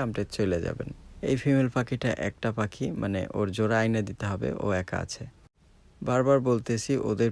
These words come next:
প্রাইভেসি আর খাবারটা, এই দুইটা দিক যদি আপনি ঠিকভাবে চালাই যেতে পারেন, তাহলে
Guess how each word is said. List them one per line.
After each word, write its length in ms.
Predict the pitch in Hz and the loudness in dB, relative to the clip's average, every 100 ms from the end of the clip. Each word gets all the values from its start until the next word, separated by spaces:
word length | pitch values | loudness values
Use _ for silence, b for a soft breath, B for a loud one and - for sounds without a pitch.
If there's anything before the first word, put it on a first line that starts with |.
| - | 2
প্রাইভেসি 520 | 117 113 110 104 143 135 | 2 4 2 0 0 2
আর 60 | 110 - | 0 -2
খাবারটা, 480 | 107 104 101 - 117 - 104 | 0 0 -2 -4 -4 -2 -2
এই 60 | 92 | 0
দুইটা 220 | 110 104 104 104 | 0 0 -2 0
দিক 140 | 104 120 | -2 -2
যদি 180 | 101 110 98 | -2 0 -2
আপনি 160 | - 104 107 | -2 -4 -4
ঠিকভাবে 440 | 101 107 98 98 90 - b b b b b | -4 -2 0 -2 -2 -8 b b b b b
চালাই 280 | - 110 110 104 | -4 0 0 0
যেতে 220 | 101 101 92 | -2 -2 -2
পারেন, 240 | 92 113 131 - - - - - _ - | -4 -4 -6 -10 -20 -20 -20 -20 _ -2
তাহলে 260 | 113 113 | 0 2